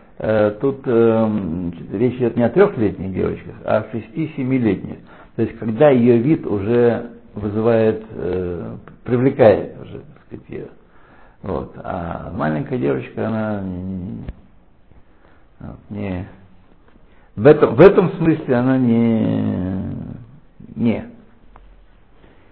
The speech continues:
Вот. Везе дерах лаль магиль шеш вешева. Это нами от Хазон Иша, что он облегчал до шести-семи лет.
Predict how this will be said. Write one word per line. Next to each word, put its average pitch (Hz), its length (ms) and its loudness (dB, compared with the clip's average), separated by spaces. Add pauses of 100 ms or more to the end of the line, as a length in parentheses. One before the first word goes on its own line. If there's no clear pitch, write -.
(580)
Вот. - 300 -10 (1200)
Везе 185 360 10
дерах 190 300 8
лаль 175 160 8
магиль 147 400 2
шеш 156 160 4
вешева. 113 500 0 (2750)
Это 127 180 2
нами 123 400 8
от 110 180 4
Хазон 127 400 6
Иша, 185 200 0
что 151 200 4
он 160 80 4
облегчал 143 600 4
до 117 920 4
шести-семи 117 520 -6
лет. 85 200 -6